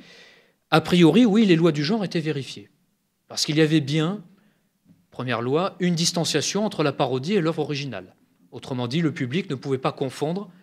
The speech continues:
la parodie et l'œuvre d'origine. Et quand on voit, hein, les deux, les deux œuvres, effectivement, il n'y a aucune chance de les confondre. Donc, première loi vérifiée. Deuxième loi, y avait-il un dénigrement, un dénigrement de l'auteur de l'œuvre d'origine ?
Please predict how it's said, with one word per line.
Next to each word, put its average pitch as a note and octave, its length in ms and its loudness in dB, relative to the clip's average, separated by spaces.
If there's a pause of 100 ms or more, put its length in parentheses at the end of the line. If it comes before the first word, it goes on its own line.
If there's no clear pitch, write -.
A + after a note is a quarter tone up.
(180)
la B2 120 -8
parodie B2+ 420 -4
et G3 40 0
l'œuvre D3+ 260 -2
d'origine. C3 500 -8 (460)
Et - 60 -20
quand C3+ 220 -2
on C#3+ 80 2
voit, C#3 220 2
hein, C3 140 -4
les B2+ 140 -8
deux, B2+ 320 -8 (580)
les A#2 100 -10
deux A#2+ 240 -6
œuvres, E3 200 -2
effectivement, C3 560 -4
il F#3+ 60 -2
n'y D3+ 60 0
a E3 120 0
aucune E3+ 300 -4
chance F3+ 420 -4 (560)
de B2+ 120 -4
les F#3 140 0
confondre. C3 540 -8 (760)
Donc, F3 260 -6
première D3+ 320 -2
loi E3 200 0
vérifiée. D3 540 -8 (1000)
Deuxième E3 320 2
loi, G#3+ 160 4
y F3+ 80 4
avait-il D#3+ 440 2
un E3+ 80 2
dénigrement, D#3+ 800 0 (680)
un C3 60 -12
dénigrement D3 540 -2
de E3+ 80 -2
l'auteur D3+ 240 -2
de C#3+ 80 -4
l'œuvre D3 140 -4
d'origine ? A#2 460 -6